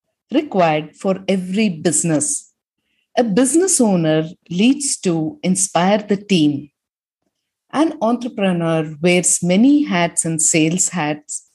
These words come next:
is one of them. Whether you are just a beginner in sales or have already gained experience or established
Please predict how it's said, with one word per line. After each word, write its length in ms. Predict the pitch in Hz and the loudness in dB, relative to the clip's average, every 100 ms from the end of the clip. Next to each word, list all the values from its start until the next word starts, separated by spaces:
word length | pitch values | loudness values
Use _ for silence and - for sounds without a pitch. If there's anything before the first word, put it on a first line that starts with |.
| - | -6
is 340 | 202 240 233 | -4 -2 -4
one 240 | - 175 165 | -4 -4 -4
of 160 | 151 | -4
them. 380 | - 147 143 143 _ _ _ _ _ _ _ _ _ _ - | -4 -4 -6 -10 _ _ _ _ _ _ _ _ _ _ -2
Whether 300 | 220 240 311 | 0 2 2
you 400 | 277 226 269 - | 2 0 -2 -4
are 360 | 185 214 254 269 - _ | -2 0 0 -2 -14 _
just 320 | 175 277 302 320 | -2 0 0 -2
a 80 | |
beginner 420 | 220 190 185 175 170 | -2 -2 -4 -4 -4
in 200 | 165 156 | -6 -6
sales 680 | - 151 147 156 - - _ _ _ _ - | -4 -4 -4 -6 -10 -14 _ _ _ _ 0
or 160 | 254 294 | 2 4
have 240 | 302 294 - 185 | 2 -2 -4 0
already 520 | 202 220 254 262 285 185 | 2 2 2 2 2 0
gained 320 | 208 208 190 - | 0 0 -2 -6
experience 840 | 294 - - 180 180 160 156 160 | -4 -4 -2 -2 -2 -4 -4 -2
or 180 | 180 190 185 | -2 -2 -2
established 920 | 185 - 190 180 170 147 151 147 - | -6 -2 0 0 -2 -2 -2 -2 -8